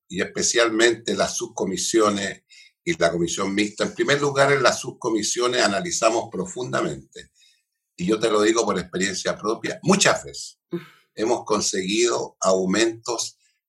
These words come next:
Speaker 1: de financiamiento, pero teniendo claro, uno dialoga, conversa, nos escuchamos, y ellos tienen que dar el patrocinio, en este caso las indicaciones, porque nosotros no tenemos esa,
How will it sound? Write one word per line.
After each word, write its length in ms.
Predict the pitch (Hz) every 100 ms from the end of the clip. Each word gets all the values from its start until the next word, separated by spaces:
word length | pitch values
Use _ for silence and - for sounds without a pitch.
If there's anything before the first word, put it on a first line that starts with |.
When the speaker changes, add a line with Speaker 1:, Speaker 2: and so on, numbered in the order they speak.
| _ _
Speaker 1:
de 460 | 73 95 104 104 -
financiamiento, 1160 | 123 135 139 131 117 107 120 131 - 135 139 -
pero 200 | 113 123
teniendo 420 | 139 156 180 160
claro, 480 | 143 156 110 82 - _ _ _
uno 280 | 120 143 131
dialoga, 680 | 117 117 160 170 180 185 _
conversa, 800 | - 107 104 147 156 151 151 151
nos 200 | 117 110
escuchamos, 920 | 113 - - - 143 139 165 - - _
y 260 | 107 107 170
ellos 240 | 185 170
tienen 260 | 156 147 139
que 100 | 127
dar 160 | 131 131
el 80 |
patrocinio, 800 | - 117 120 - - 117 95 82 - - -
en 140 | 101
este 240 | 104 - 92
caso 300 | 113 104 107
las 120 | 101
indicaciones, 600 | 90 90 92 - 120 113
porque 280 | 110 - 104
nosotros 380 | 101 123 120
no 120 | 117 104
tenemos 420 | 107 113 110 98
esa, 100 | 90